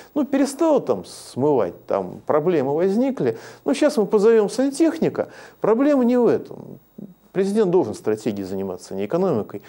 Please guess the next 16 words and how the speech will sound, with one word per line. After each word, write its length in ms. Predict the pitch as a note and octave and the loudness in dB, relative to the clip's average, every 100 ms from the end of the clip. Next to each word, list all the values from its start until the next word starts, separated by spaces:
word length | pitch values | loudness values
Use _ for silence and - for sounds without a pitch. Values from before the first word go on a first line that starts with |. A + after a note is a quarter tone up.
| - - | -16 0
Проблема 320 | D#3+ G#3 A3+ | 2 2 0
в 80 | A3+ | 0
том, 120 | B3+ | -2
что 120 | - | -2
сантехником 680 | - G3 G3+ C4+ - C3 G#2 | -2 -2 0 -2 -2 -4 -4
у 40 | |
господина 500 | G#2 - A2+ A2 G#2 | -6 -4 -4 -2 -4
Путина, 500 | F#2+ - A#2 - - | -8 -4 -4 -6 -16
экономистом, 600 | G2 - C3+ B2+ - - | -8 -4 -2 -2 -4 -8
работает 400 | G2 C#3 B3 A3+ | -4 -2 -2 -4
Кудрин. 440 | - D#3 B2 G2 - _ _ - - - | -4 -2 -2 -2 -10 _ _ -20 -20 -6
И 60 | |
других 420 | B2+ F3 B3 D#4+ A3 | -2 0 2 0 0
экономистов, 580 | E3+ D3 C#3 A2 - - | 0 0 0 -2 -6 -6
кроме 280 | D3 C#3 C3 | -2 0 -2
Кудрина, 500 | C#3 C#3 G#2+ - | -2 0 -2 -6